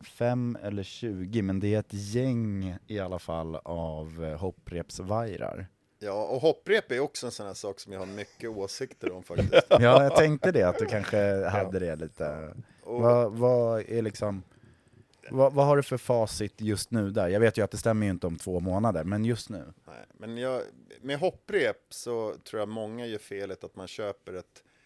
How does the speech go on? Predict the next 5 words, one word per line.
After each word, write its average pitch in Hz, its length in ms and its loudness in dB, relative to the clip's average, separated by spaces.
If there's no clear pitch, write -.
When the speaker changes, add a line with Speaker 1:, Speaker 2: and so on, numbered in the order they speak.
Speaker 2:
alldeles 98 460 -10
för 104 80 -10
tunt 110 480 -8
hopprep, - 640 -12
ehm, 87 760 -12